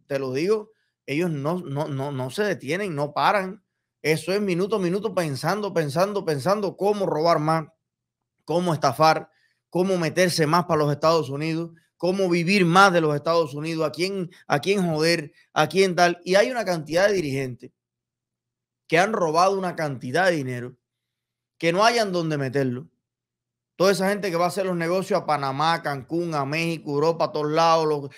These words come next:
los del comercio exterior, los de la cosa, tienen una cantidad de billetes para lavar y blanquear. Y ahora, este banco se le ha ocurrido esta, eh,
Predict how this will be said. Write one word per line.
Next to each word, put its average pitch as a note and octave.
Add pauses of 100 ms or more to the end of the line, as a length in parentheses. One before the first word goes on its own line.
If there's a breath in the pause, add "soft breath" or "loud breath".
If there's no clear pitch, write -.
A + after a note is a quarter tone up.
(120)
los D#3
del D3
comercio D#3
exterior, D#3+
los D#3+
de D3+
la D3
cosa, E3
tienen G#3+
una G3+
cantidad E3
de G3+
billetes F3+
para D3
lavar D3+
y F3+
blanquear. D3+ (1500)
Y G#3+
ahora, G#3+ (560)
este F3+
banco F3+
se G#3
le D#3+
ha D#3+
ocurrido E3 (600)
esta, C#3+
eh, A2+